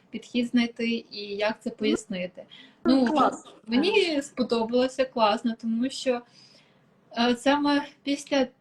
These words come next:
Speaker 1: всіх цих тренінгів міні, е, потім був наш виступ на загал,
Speaker 2: Мгм.
Speaker 1: саме з Альонкою. Ми годували, готували, е, тему штучного інтелекту,
Speaker 2: Мгм.
Speaker 1: як саме задіяти це в нашій
Speaker 2: Мгм.
Speaker 1: роботі, саме в
Speaker 2: Мгм.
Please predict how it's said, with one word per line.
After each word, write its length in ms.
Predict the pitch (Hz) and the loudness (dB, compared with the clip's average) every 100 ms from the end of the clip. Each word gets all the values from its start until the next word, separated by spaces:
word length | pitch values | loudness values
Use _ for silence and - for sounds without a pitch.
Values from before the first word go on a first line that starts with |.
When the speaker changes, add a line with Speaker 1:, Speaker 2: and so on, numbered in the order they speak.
| - | -20
Speaker 1:
всіх 440 | 208 - 269 262 | -18 -8 -6 -4
цих 200 | - 247 | -4 -4
тренінгів 680 | - 226 240 339 370 302 233 | -4 -2 -2 -2 -4 -2 -2
міні, 420 | 220 208 185 185 - _ _ - _ 208 | -2 -4 -6 -8 -10 _ _ -20 _ -2
е, 280 | 202 202 202 | 0 0 -2
потім 520 | 226 262 262 277 240 196 - | 2 2 2 0 0 -2 -8
був 300 | 233 226 - | -6 -6 -4
наш 460 | 226 240 240 - 196 185 | 0 0 0 -6 -10 -10
виступ 500 | 202 240 247 - - | -2 0 0 -4 -4
на 140 | 226 226 | -2 0
загал, 420 | 220 214 226 226 | 2 2 2 0
Speaker 2:
Мгм. 100 | 339 - | -2 -10
Speaker 1:
саме 300 | - 269 262 | -6 -4 -2
з 80 | 262 | -2
Альонкою. 280 | 262 254 - | -2 -2 -2
Ми 160 | 240 269 | 0 0
годували, 580 | 277 240 254 240 233 226 - - - | 0 -2 0 0 -2 -6 -14 -10 -4
готували, 840 | 233 247 226 233 233 226 214 208 202 _ - _ - | -2 -2 -2 0 0 0 -2 -4 -6 _ -20 _ -10
е, 160 | 202 202 | -10 0
тему 300 | 247 247 233 | 4 4 2
штучного 480 | - 254 247 233 214 | 0 -4 -2 -2 -2
інтелекту, 720 | 214 208 247 311 587 587 247 | -4 -4 0 4 4 4 -4
Speaker 2:
Мгм. 100 | 214 | 2
Speaker 1:
як 200 | 262 - | 2 0
саме 300 | - 320 285 | -4 -4 -4
задіяти 580 | 247 226 285 294 - 233 | -6 -8 -8 -8 -8 -8
це 200 | - 254 | -4 -2
в 40 | |
нашій 320 | 240 254 262 | 0 0 0
Speaker 2:
Мгм. 120 | 240 240 | 0 2
Speaker 1:
роботі, 480 | 240 208 175 185 - | 2 0 -2 -6 -14
саме 280 | - 208 214 277 - | -10 -8 -6 -8 -2
в 100 | 208 | 0
Speaker 2:
Мгм. 180 | 208 | 2